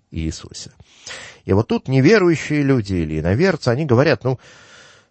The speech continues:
то есть, получается, если ты поверил во Христа, то есть, э, то все твои грехи прощены, те-, ты теперь можешь безобразничать там, и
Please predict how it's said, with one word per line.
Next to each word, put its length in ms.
то 240
есть, 400
получается, 720
если 320
ты 140
поверил 520
во 140
Христа, 640
то 200
есть, 280
э, 540
то 320
все 180
твои 160
грехи 280
прощены, 640
те-, 180
ты 220
теперь 200
можешь 300
безобразничать 840
там, 180
и 100